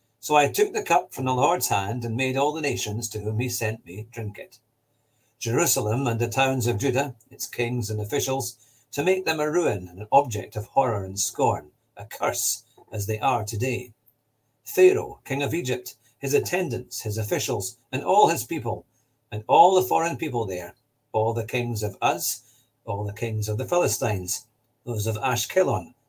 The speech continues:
Gaza, Ekron, and the people left at Ashdod, Edom, Moab, and Ammon, all the kings of Tyre and Sidon,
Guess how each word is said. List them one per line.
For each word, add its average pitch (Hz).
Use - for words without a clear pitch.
Gaza, 147
Ekron, -
and 151
the 175
people 202
left 113
at 131
Ashdod, -
Edom, 113
Moab, 104
and 123
Ammon, 151
all 175
the 196
kings 143
of 127
Tyre 107
and 120
Sidon, 127